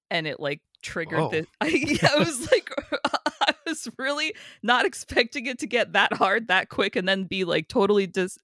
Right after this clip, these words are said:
Speaker 1: dismissed and never talked about again. But she was basically like, "Society thinks that I'm frumpy and I wanted to change that, and now makeup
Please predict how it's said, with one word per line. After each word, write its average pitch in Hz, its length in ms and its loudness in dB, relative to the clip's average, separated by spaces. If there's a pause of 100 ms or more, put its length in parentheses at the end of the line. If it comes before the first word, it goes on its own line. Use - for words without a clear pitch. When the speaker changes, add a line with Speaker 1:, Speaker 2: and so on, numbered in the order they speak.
Speaker 1:
dismissed 180 460 -4
and 165 120 -2
never 160 200 0
talked 160 360 0
about 196 220 0
again. 220 260 -2 (420)
But 214 120 4
she 226 160 2
was 220 140 2
basically 214 380 4
like, 196 260 2 (380)
"Society 190 640 2
thinks 185 340 -4
that 180 140 2
I'm 165 140 0
frumpy 175 420 0
and 156 100 4
I 156 60 4
wanted 156 280 0
to 170 80 -4
change 170 400 -2
that, 143 200 4
and 151 160 2
now 147 260 4
makeup 151 400 0